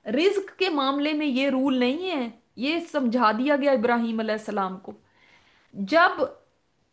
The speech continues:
दीन का मामला आया, जब दीन में इमामत का मामला आया, तो फिर फरमाया, "नहीं, जालिमों को नहीं दूंगा।"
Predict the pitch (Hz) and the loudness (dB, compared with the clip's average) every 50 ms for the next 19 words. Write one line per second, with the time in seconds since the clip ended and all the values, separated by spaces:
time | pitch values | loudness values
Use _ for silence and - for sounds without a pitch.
0 | _ _ - 202 190 226 220 240 277 330 370 415 453 440 - 453 403 381 311 285 | _ _ -12 -6 -2 0 2 2 2 2 0 0 -2 0 4 4 4 4 4 2
1 | 247 233 226 226 226 220 208 185 156 - - - - - 220 - _ _ _ _ | 0 0 0 0 2 2 2 2 0 0 -4 -6 -6 -10 -14 -18 _ _ _ _
2 | _ _ _ _ _ 175 170 214 226 220 196 165 196 214 240 254 262 262 269 269 | _ _ _ _ _ -4 -2 0 0 0 -2 -2 -2 0 0 0 0 0 2 2
3 | 247 220 202 202 202 214 247 320 339 339 - 330 320 269 240 214 208 202 202 196 | 2 2 2 2 0 2 2 2 2 2 2 2 2 2 2 -2 -4 -4 -4 -2
4 | 190 185 175 - - - - - 233 - _ _ _ _ _ _ _ _ _ _ | -2 -4 -4 -6 -8 -10 -10 -12 -14 -16 _ _ _ _ _ _ _ _ _ _
5 | _ _ _ _ _ _ _ _ _ _ _ _ _ _ _ _ _ _ - 269 | _ _ _ _ _ _ _ _ _ _ _ _ _ _ _ _ _ _ -6 -6
6 | 262 254 - 262 262 294 294 - 254 226 226 220 208 202 220 247 262 240 226 233 | -6 -4 -4 -4 -4 -4 -2 -4 -4 -4 -2 -2 -2 0 0 0 0 0 -2 -2
7 | 240 240 220 196 170 170 185 180 175 175 190 196 208 233 254 254 247 240 233 240 | -2 -2 -2 -4 -2 0 2 2 2 2 2 2 2 0 0 0 0 0 0 0
8 | 254 240 220 202 190 180 - - - - | -2 -2 -4 -4 -6 -6 -8 -12 -14 -16